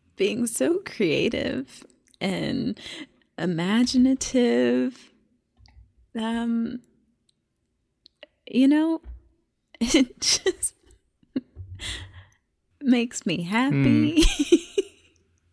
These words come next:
Speaker 1: Um, and thanks, slash, um, I really appreciate that you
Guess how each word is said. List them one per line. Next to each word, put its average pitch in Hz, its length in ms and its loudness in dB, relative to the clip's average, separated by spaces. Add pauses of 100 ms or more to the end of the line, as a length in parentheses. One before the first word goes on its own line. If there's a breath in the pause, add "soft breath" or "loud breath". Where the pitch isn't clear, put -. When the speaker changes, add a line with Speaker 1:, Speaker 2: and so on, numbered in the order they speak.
(1600 loud breath)
Speaker 1:
Um, 294 540 8 (220)
and 285 520 4
thanks, 403 960 -4 (300)
slash, 269 840 -4 (1080 loud breath)
um, 208 640 -6 (1600)
I 208 280 -6
really 254 360 -2
appreciate 214 840 -4
that - 300 -10 (180)
you 190 720 -6